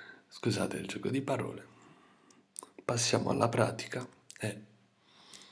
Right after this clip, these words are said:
su-, in questo caso uso la combinazione Command Alt U per visualizzare il sorgente della pagina.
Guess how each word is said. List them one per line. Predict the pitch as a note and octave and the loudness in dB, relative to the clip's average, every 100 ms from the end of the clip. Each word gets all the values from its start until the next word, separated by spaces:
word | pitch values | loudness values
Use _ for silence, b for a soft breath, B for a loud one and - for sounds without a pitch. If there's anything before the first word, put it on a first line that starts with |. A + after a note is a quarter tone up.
| B B B B _ - | B B B B _ -16
su-, | - - A#2+ - | -6 -4 -2 0
in | A#2 | 2
questo | B2 D3 - A#2+ | 4 4 2 2
caso | - - - G#2 - | 2 4 2 0 0
uso | A#2 A#2+ A2+ A2 - | 2 4 4 0 -2
la | G#2 | -6
combinazione | - G#2 G#2 G#2 G#2+ - - - F#2+ F#2+ - - B B B B B B - | -4 -4 -4 -4 -4 -2 0 -2 -6 -12 -14 -20 B B B B B B -6
Command | - A2 A#2+ A#2+ A#2 A2+ | -2 0 2 4 4 2
Alt | G#2+ G2+ G2 - - | 0 0 -4 -10 -2
U | G#2 G2+ G#2 B2 - B B B B B B B B B B | 0 2 2 2 0 B B B B B B B B B B
per | - G#2 | -6 -4
visualizzare | G#2 G2 A#2 B2 A#2+ A#2+ - G#2 | -2 2 6 6 4 -2 -2 -2
il | G2 | -2
sorgente | - A2 G#2+ - - G2+ G2 | 0 0 0 0 0 0 0
della | G2+ G2 | 0 0
pagina. | G2 - - - - | -2 -6 -10 -14 -14